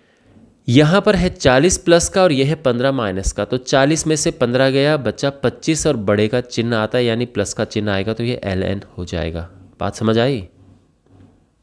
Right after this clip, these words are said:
ओके, अब यहाँ पर,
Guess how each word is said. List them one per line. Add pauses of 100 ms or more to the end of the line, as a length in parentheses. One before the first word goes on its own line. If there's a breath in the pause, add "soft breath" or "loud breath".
(600)
ओके, (920 soft breath)
अब
यहाँ
पर,